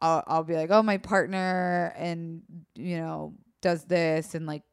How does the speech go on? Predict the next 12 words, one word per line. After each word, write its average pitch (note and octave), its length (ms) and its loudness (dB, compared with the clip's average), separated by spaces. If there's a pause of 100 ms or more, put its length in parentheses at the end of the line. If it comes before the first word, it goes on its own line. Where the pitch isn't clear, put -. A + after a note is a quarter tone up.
maybe E3 340 -2
I'll D#3 120 2
say D#3 180 -2
a D#3+ 60 0
comment D#3 380 -6
about D#3 240 -4
someone D#3 240 -6
who's D#3 100 -6
very D3+ 220 -4
attractive, D3 760 -6
or, C#3+ 120 -8
like, C#3+ 300 -10